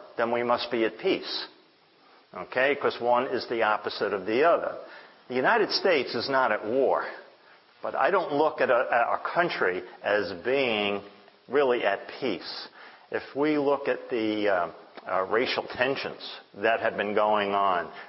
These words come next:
day after day after day in the papers, and it's not just racial, but there's also, you know, the, the rich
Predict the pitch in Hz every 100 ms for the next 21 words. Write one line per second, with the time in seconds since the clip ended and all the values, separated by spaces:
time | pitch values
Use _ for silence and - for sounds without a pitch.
0 | - 95 117 120 117 104 - 98 101 101
1 | 98 98 101 92 98 95 95 104 98 92
2 | 87 104 104 - 80 - - - - -
3 | 110 107 107 110 117 107 131 123 123 117
4 | - 113 131 - 113 98 110 107 110 110
5 | 101 120 107 104 117 104 104 98 104 107
6 | 101 95 101 92 - - - - _ _
7 | _ _ - 113 123 123